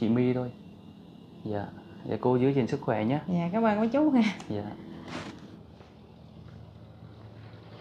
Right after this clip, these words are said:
Speaker 1: Ờ, vừa rồi Đồng đã chia sẻ với, ờ, người mẹ của chị My về, ờ, hoàn cảnh hiện tại cũng như căn bệnh của chị My. Nhưng, ờ,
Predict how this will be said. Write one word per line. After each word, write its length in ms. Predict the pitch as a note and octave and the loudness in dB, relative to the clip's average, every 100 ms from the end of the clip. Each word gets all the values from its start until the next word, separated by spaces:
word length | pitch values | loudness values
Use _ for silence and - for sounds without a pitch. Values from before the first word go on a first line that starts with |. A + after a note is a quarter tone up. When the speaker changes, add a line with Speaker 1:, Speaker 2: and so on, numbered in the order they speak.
| - - - - - - - - - - - - | -16 -16 -18 -18 -18 -18 -18 -18 -20 -20 -20 -4
Speaker 1:
Ờ, 160 | B2 A#2+ | 2 2
vừa 160 | A#2+ | 4
rồi 300 | A#2 A#2 A2+ A2 | 4 4 4 2
Đồng 200 | A#2+ A2 | 0 2
đã 100 | A#2 | -2
chia 200 | A#2+ C#3+ | 0 0
sẻ 280 | - G#2 F#2 | 2 0 0
với, 220 | A#2+ D3 | -2 0
ờ, 160 | D3 C#3+ | 0 -2
người 160 | C3 G#2+ | 0 0
mẹ 260 | A2+ G2 E2 | 2 0 0
của 80 | A#2 | -4
chị 180 | G#2+ A2 | -4 -2
My 240 | B2+ D3 C#3 - - - - | 2 2 2 -6 -14 -14 -2
về, 300 | A2+ G2+ G2+ | -2 0 -4
ờ, 140 | G2 - - - - | -6 -10 -18 -14 0
hoàn 160 | A#2 | 0
cảnh 180 | - G#2+ | 2 -2
hiện 140 | A2 F#2+ | -4 0
tại 220 | G#2+ A#1+ - | 0 0 -4
cũng 180 | B2 C#3 | -2 -2
như 80 | |
căn 240 | C#3 C3 C3+ | -2 -2 0
bệnh 160 | F2+ | -2
của 120 | G#2 G2+ | -4 -6
chị 140 | A2+ | -2
My. 220 | B2 C#3+ C#3+ - - - - - - - | 2 2 0 -10 -18 -16 -16 -16 -16 -2
Nhưng, 200 | B2+ B2+ | 0 2
ờ, 120 | C3 | -2